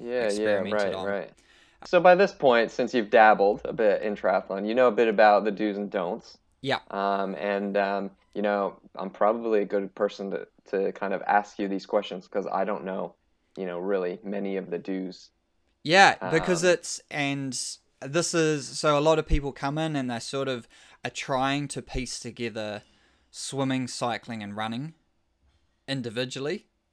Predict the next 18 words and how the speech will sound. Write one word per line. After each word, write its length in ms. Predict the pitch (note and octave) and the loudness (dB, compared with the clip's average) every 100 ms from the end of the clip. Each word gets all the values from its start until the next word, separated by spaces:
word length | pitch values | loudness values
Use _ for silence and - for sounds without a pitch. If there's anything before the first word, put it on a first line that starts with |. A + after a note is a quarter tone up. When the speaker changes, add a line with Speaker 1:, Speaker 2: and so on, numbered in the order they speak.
| - | -14
Speaker 2:
which 240 | B2 - | -14 -10
is 160 | B2+ G#2 | -12 -10
not. 520 | A2 A#2 G#2 - - _ _ _ _ _ | -6 -4 -6 -10 -20 _ _ _ _ _
Um, 600 | - G2+ G2+ G2+ G2+ G2 _ - | -8 -8 -8 -10 -12 -14 _ -10
now, 680 | A#2 A#2+ B2 B2 B2 A#2+ - | -2 2 4 2 0 -4 -8
like, 260 | A2 G2 _ - | -8 -10 _ -14
the 200 | A2 G#2 G2+ - | -12 -12 -16 -16
sport's 440 | - - A#2 - | -16 -10 -12 -10
been 180 | A2+ G#2 | -12 -10
around 380 | G2+ G#2 A2 A2+ | -8 -8 -8 -10
for 400 | - G#2 G2+ G#2+ _ _ _ _ _ _ | -10 -8 -8 -10 _ _ _ _ _ _
at 120 | G#2+ | -16
least 400 | G#2 B2+ B2 - | -10 -6 -6 -6
sort 160 | - A#2+ | -6 -6
of 220 | G#2+ G2 _ _ _ _ | -8 -12 _ _ _ _
forty 400 | - C3 B2+ A#2+ | -16 -10 -8 -6
years, 600 | A2 A2+ C3 F#3 - - - | -6 -4 -4 -6 -10 -14 -12
um, 420 | G#2 G2 F#2+ F#2+ | -10 -8 -10 -16